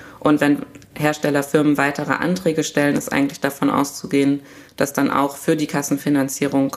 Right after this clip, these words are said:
entschieden wird. Also das befürchten wir zumindest. Und, ähm, ja, da steht eben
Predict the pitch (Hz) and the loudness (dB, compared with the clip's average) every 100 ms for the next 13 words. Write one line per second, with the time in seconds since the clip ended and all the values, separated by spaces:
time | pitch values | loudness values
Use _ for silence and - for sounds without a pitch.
0 | - - - _ - 139 - 190 190 185 | -12 -20 -20 _ -4 -2 0 2 2 2
1 | 190 190 - 131 135 139 - - 147 143 | 0 -2 -4 0 -2 -2 -8 -6 -4 -2
2 | 165 175 - 185 185 - 175 175 175 185 | -2 0 -2 0 -2 0 2 2 0 -4
3 | - - - - - - - 151 151 147 | -14 -20 -20 -20 -20 -6 0 2 2 0
4 | - - 143 143 139 147 - _ - 147 | -4 -2 2 2 2 -2 -10 _ -2 0
5 | 143 - 156 151 147 147 143 147 | 0 0 -2 2 4 4 4 2